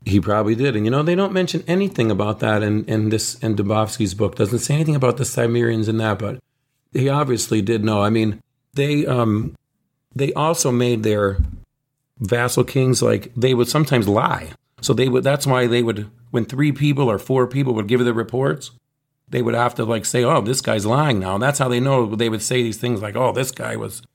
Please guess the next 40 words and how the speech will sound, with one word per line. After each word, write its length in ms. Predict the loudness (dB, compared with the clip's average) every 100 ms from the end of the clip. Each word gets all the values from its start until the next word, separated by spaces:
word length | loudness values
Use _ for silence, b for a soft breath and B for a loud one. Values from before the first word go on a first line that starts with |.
| _
turned 220 | 0 2
out 160 | 4 2
he 80 | 2
was, 280 | -2 -4 -10 _ _ _
you 80 | -6
know, 260 | -4 -4 -6 -14 _ _ _ _ _ _ _
lying 400 | 0 2 4 2
to 100 | 2
me." 240 | 0 -2 -4 -10 -20 -10
And 120 | -6
that's 220 | -6 -4
why 140 | -4 0
he 100 | 0
was, 240 | 0 -2
you 480 | -4 -4 -6 -2 0
know, 160 | 2
they 140 | 2 2
went 160 | 0
and 120 | -2 0
he 120 | 0
disappeared 540 | 0 -2 -2 2 2
or 60 | 2
whatever. 460 | -2 -2 0 -2 -8 -20 -20 -6
It's, 200 | -4 -2 -2
relations 560 | 0 0 0 0 0
between 260 | 0 0 0
Assyria 680 | 0 0 0 2 2 0 -4 -16 _
and 180 | -2 0
Urartu, 720 | 2 2 0 0 0 0 0 -6
they 320 | -8 -2 -2
alternated 520 | 2 0 2 2 2
between 320 | 0 0 2
standoffs 800 | 2 0 2 2 2 2 0 2
in 100 | 2
which 280 | 2 0 -4 -10
both 340 | -4 0 0 0
parties 380 | 2 2 2
respected 520 | 0 -4 -2 -2 0 0
each 180 | 0
other's 480 | 0 2 2 0 -8